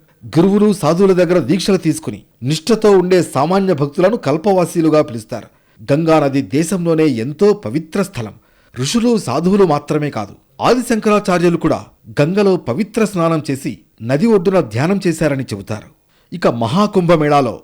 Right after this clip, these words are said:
వాహనాలు, యాత్రికులు, సాధువులు, కార్మికుల మూవ్‌మెంట్ కోసం పాంటూన్ బ్రిడ్జిలు ఎంతగానో ఉపయోగపడుతున్నాయి. పైప్‌గా, పూల్‌గా పిలిచే వీటిని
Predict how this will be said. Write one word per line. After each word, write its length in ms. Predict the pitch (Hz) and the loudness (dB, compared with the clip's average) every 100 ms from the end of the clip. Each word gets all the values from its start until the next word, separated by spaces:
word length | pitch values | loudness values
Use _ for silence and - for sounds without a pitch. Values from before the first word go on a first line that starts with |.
| 98 | -6
వాహనాలు, 640 | 120 147 165 151 160 156 | -2 0 2 2 0 -4
యాత్రికులు, 640 | 107 123 135 151 147 139 160 - | -4 -2 -2 -4 -4 -6 -6 -4
సాధువులు, 520 | 135 151 143 135 170 - _ - | 0 2 0 0 -4 -8 _ -2
కార్మికుల 440 | 160 202 214 202 | 0 0 0 0
మూవ్‌మెంట్ 400 | 160 143 175 185 | 0 0 0 -2
కోసం 300 | - 147 113 90 _ _ | -2 -4 -6 -10 _ _
పాంటూన్ 420 | 151 190 190 190 160 | -2 0 0 -2 -2
బ్రిడ్జిలు 300 | 143 143 180 | -4 -2 0
ఎంతగానో 520 | 123 165 202 190 196 | 0 -2 0 0 2
ఉపయోగపడుతున్నాయి. 760 | 160 156 135 120 113 113 104 - _ _ 180 | 2 2 0 -2 -6 -10 -12 -18 _ _ 0
పైప్‌గా, 380 | 208 - 226 | 0 2 0
పూల్‌గా 380 | 220 190 202 196 | 0 2 2 2
పిలిచే 360 | 190 185 180 190 | 2 0 0 0
వీటిని 440 | 131 165 160 113 | 2 -2 -2 -10